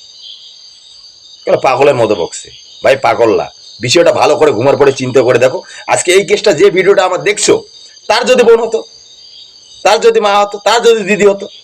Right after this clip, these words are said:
তুমি কি করতে? আগে নিজের দিয়ে তারপর মানুষটাকে বোঝার চেষ্টা করো। একটা কেসে এইরকম করে যদি দিনের পর দিন, রাতের পর রাত চলে যায়, তাহলে কি বলবে? নিজের মনটা, নিজের বিবেকটাকে কি দিয়ে রক্ষা, কি দিয়ে বাঁধে রাখবো?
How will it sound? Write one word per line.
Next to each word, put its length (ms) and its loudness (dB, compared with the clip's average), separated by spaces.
তুমি 160 0
কি 140 -6
করতে? 280 -6
আগে 280 0
নিজের 340 0
দিয়ে 240 2
তারপর 260 0
মানুষটাকে 400 -2
বোঝার 260 0
চেষ্টা 220 -16
করো। 200 -20
একটা 280 -2
কেসে 280 0
এইরকম 360 2
করে 120 4
যদি 80 0
দিনের 260 2
পর 140 2
দিন, 240 0
রাতের 260 0
পর 140 2
রাত 200 0
চলে 200 4
যায়, 200 2
তাহলে 160 0
কি 160 -2
বলবে? 280 2
নিজের 260 -2
মনটা, 340 0
নিজের 220 0
বিবেকটাকে 440 0
কি 160 -4
দিয়ে 180 2
রক্ষা, 280 -2
কি 200 -8
দিয়ে 140 0
বাঁধে 260 -2
রাখবো? 260 -10